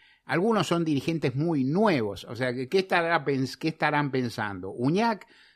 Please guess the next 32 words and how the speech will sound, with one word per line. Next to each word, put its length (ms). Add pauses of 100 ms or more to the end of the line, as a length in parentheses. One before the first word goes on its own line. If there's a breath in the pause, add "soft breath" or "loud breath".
(140)
si 160
los 180
Gioja 360
quieren 320
volver 680
y 140
le 160
quieren 500
<laughs> 200
dar 180
un 140
zarpazo 560
y 60
si 120
Cambiemos 500
crece 300
en 100
su 160
territorio. 680 (420 loud breath)
¿Qué 100
estará 380
pensando 680
Mansur, 500
si 140
Alperovich, 800
que 120
es 40
la 100
figura 380
más 180
fuerte? 440
Ojo, 240